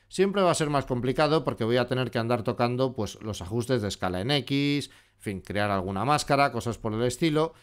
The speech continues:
y siempre es mejor, digamos, pues que en este caso partamos de un vídeo que esté ya en nueve a dieciséis para que la integración funcione mejor. Bien, ¿qué es lo que voy a hacer a continuación?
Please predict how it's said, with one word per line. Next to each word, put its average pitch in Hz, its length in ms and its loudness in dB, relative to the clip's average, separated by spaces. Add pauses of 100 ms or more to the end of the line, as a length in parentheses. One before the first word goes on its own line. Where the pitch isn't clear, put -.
(220)
y 151 300 -2 (180)
siempre 151 340 0
es 131 80 2
mejor, 135 540 0
digamos, 117 460 -2
pues - 180 -6
que - 60 -8
en 101 80 -4
este 110 180 -2
caso 120 320 0
partamos 110 400 0
de 117 60 0
un 120 100 -2
vídeo 123 300 2
que 110 80 -4
esté 110 200 -2
ya 113 300 0
en 104 280 -6
nueve 127 340 0
a 104 80 0
dieciséis 127 600 0 (300)
para 185 240 2
que 156 260 2
la 120 100 -2
integración 113 600 0
funcione 127 600 0
mejor. 104 500 -8 (680)
Bien, 127 300 -4
¿qué 185 100 4
es 196 80 2
lo 214 80 4
que 185 80 2
voy 202 80 6
a 190 40 6
hacer 190 160 0
a 185 40 4
continuación? 180 760 2